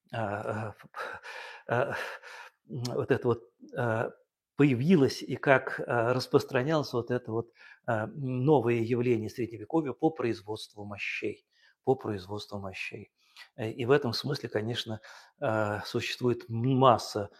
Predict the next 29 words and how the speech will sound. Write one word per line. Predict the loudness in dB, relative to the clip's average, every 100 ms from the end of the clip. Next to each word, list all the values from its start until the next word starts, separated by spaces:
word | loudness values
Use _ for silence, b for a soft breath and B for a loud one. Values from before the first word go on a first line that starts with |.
| b _
а, | -4 -4
смешных, | -4 -4 -2 -4 -4 _
к | -14 -6
сожалению, | -2 0 0 -2 -2
в |
кавычках, | 2 2 0 -8 -8
смешных | -6 -6 -6 -6
историй | -8 -2 2 2 0 B B B
и | -4 -4 B B
анекдотов | 0 2 0 4 4 4 -6 B B -18 -4
по | -2
поводу | 0 0 -2
того, | -2 0 0
что, | -2 -4 -4 -6 _ _ _ _ _ _ _ _ _ _ _
а, | -4 -4 B B B B
а, | -4 -2 -2
существует | 0 -2 -2 -4 0 0 2
шесть | 2 2 2
голов | 2 4 2 2
Иоанна | -2 -2
Крестителя, | -6 -8 -2 -2 2 0 0 B B B -2
а, | 0 2 0
но | -2 -2
только, | 2 2 2 -4 B B _
а, | -10
три | -6 -4 -2 -4
из | -8 -8
них | -10 -8
настоящие. | -10 -4 -2 -2 -4 -2 -4 -6 -18